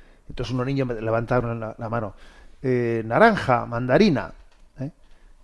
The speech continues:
"Bueno, ¿y qué hemos comido? ¿La cáscara o el fruto, no?". "No, la cáscara no, lo de dentro". Y entonces les dijo el capellán, "Bueno, pues eso es lo que tenemos que hacer ahora. Vamos a salir a procesionar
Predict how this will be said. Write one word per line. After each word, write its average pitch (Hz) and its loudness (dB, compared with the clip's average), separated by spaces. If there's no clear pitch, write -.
"Bueno, 139 2
¿y 135 -2
qué 180 6
hemos 214 6
comido? 120 -2
¿La 123 0
cáscara 220 2
o 135 0
el 123 0
fruto, - 0
no?". 180 -2
"No, 185 2
la 110 -6
cáscara 147 2
no, 139 4
lo 139 4
de 110 0
dentro". 165 4
Y 127 4
entonces 120 2
les 117 2
dijo 120 2
el 110 0
capellán, 107 -4
"Bueno, 160 4
pues - -6
eso 185 2
es 170 2
lo 185 6
que 156 2
tenemos 143 6
que - -2
hacer 117 2
ahora. - -12
Vamos 147 0
a 147 -4
salir 139 2
a 127 2
procesionar 131 -2